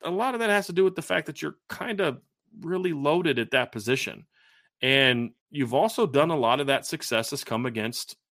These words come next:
teams that just aren't very good, if we're gonna be completely honest with you about it. You know, Notre Dame has, has twenty-one pass breakups on the season.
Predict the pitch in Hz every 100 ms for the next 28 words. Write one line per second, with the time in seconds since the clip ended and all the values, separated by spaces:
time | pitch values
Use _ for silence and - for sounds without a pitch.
0 | _ 113 113 117 123 113 117 - _ _
1 | _ _ _ - 98 - 131 147 151 254
2 | 190 - _ _ _ 117 - 107 110 101
3 | 104 110 113 95 95 95 90 82 - -
4 | - - 67 50 - - - - _ -
5 | 120 135 139 147 151 151 147 139 135 123
6 | 110 - 135 120 - - 147 147 139 131
7 | 127 131 202 - 123 110 110 - 107 101
8 | - 104 98 131